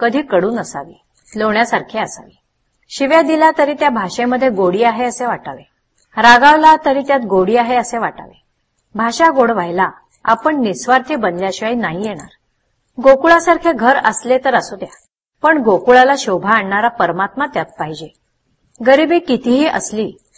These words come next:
तरी ते घर सुखरूप दिसेल खास. आम्हाला भगवंताचे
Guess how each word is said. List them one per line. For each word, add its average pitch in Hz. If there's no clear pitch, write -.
तरी 269
ते 247
घर 247
सुखरूप 240
दिसेल 254
खास. -
आम्हाला 302
भगवंताचे 262